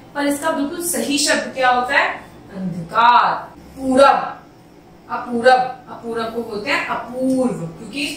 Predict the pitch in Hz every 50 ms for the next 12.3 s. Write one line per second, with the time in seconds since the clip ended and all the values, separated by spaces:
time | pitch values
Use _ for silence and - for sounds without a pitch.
0 | - - - - - - - - - 262 269 269 269 277 294 294 311 320 302 -
1 | 277 277 269 269 269 269 277 285 294 285 - 269 254 240 - - - 294 285 285
2 | 262 - - 262 269 247 233 233 233 - - 269 262 240 277 269 269 262 269 269
3 | 277 - 339 - - - - - - - 190 180 - - 262 262 262 254 - -
4 | - 165 - - - - - - - - - - - 220 214 233 285 330 370 440
5 | 453 - - - - - - - - - - - 262 254 254 - - - 302 302
6 | 247 - - - - - - - - - - - - - - 254 254 - 240 233
7 | 233 233 233 240 277 330 339 - - - - - - - - - 254 254 226 -
8 | - - - - - - - - - - - - - - - - - - - 233
9 | 226 233 233 220 - 226 247 262 277 - - - - - - - - - - -
10 | - - - - - - 240 240 247 247 226 185 - 165 175 170 - - - -
11 | - - - - - - - - - - - - - - - 247 247 254 262 262
12 | - - - - -